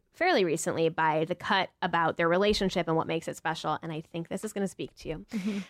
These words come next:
Speaker 1: Let me give it a try. Um,
Speaker 2: <laughs>
Speaker 1: so the question was,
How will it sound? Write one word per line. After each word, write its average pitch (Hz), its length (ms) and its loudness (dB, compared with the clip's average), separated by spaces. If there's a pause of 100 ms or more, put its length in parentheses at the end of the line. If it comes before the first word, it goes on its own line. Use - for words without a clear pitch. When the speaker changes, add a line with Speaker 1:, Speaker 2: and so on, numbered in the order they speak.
Speaker 1:
Let 185 120 0
me 180 80 4
give 180 120 2
it 190 80 -4
a - 40 -18
try. - 260 -8 (260)
Um, 175 480 2 (360)
Speaker 2:
<laughs> - 360 -20
Speaker 1:
so 247 120 0
the 240 60 6
question 247 360 4
was, 175 420 4